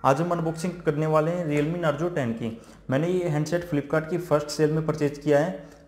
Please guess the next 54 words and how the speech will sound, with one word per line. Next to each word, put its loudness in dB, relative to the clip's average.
तो 2
चलिए 0
friends, -2
video 2
शुरू -2
करते -4
हैं। 0
वीडियो 0
पसंद -2
आए 0
तो 2
वीडियो 2
को 2
like 0
और 2
channel -2
को -2
subscribe -2
कर 0
देना। -4
हमारे 4
पास 0
इसका 0
white 4
and -2
green 0
color 0
variant 4
available 2
है, 0
तो -2
हम -2
आज 0
white 0
की -2
unboxing 0
करेंगे। 2
Box 4
के 4
पीछे 0
की -4
तरफ -2
कुछ -4
features 0
mention -2
किए 0
गए, -2
जैसे 4
कि -2
आपको 2
Realme 2
Narzo 0
टेन 2
में 0